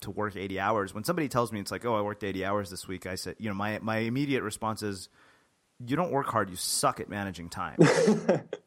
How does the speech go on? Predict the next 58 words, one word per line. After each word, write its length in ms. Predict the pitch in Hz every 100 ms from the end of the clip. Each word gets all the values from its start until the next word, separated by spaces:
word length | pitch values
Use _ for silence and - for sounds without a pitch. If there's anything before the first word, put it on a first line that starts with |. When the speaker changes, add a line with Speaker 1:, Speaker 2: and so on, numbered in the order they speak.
| - - - - -
Speaker 2:
Or 220 | - 156 185
you're 280 | 180 180
an 200 | 170 151 -
addict. 580 | 117 123 120 92 - -
Speaker 1:
Yeah, 240 | 135 196 104
you, 200 | 131 147
Speaker 2:
You 120 | 233
Speaker 1:
no, 100 | 156
Speaker 2:
need 140 | 135 147
Speaker 1:
the, 120 | 143
Speaker 2:
to 60 |
Speaker 1:
the, 60 | 127
Speaker 2:
get 140 | 123 -
that 220 | 120 -
under 260 | 127 120
control. 580 | 117 113 - 104 - - -
Speaker 1:
the 160 | 139 170
addiction 440 | 175 208 - 131
is, 220 | 113 104
is 180 | - 104
really 380 | 107 131 127 104
one 160 | 104
of 80 | 104
those 220 | 98 110
things. 220 | - 101 104
I 40 |
mean, 140 | 113 -
I, 100 | 117 -
it's 200 | 123 127
funny 260 | - 127 123
you 100 | 107
bring 200 | 107 107
up 100 | 98
this 100 | -
'cause 200 | 117 - - - - _ -
I, 140 | 135 156 147 -
you 120 | 135
know, 40 |
I 240 | 117 117 90
think 160 | 131 -
I 80 | 123
was, 360 | 127 110 -
you 120 | 95
know, 120 | 107 90
out 160 | 107 123
and 80 | 110
about 220 | 110 131
all 120 | 95
day 180 | 92 147
yesterday, 460 | 95 92 - 92 90
which 180 | 92 95
is 80 |
why 140 | 107 101
we 120 | 98
weren't 160 | 101 98
able 220 | 80 85
to 60 |
speak. 360 | - - 165 -